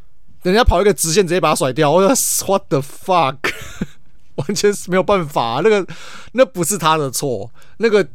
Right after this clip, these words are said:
那个，那个完全是教练团的，我，我觉得啦，就是教练团没有去适当调整他的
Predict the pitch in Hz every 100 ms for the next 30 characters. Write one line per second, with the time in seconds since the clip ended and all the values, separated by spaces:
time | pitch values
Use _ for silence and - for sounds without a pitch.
0 | - 294 214 196 175 214 220 185 160 156
1 | 151 147 160 139 165 160 160 147 131 -
2 | 151 165 165 175 175 165 143 110 107 170
3 | 160 175 160 156 156 127 127 127 - -
4 | - - - - - - 156 160 139 170
5 | 143 - 165 165 147 139 147 131 139 135
6 | 127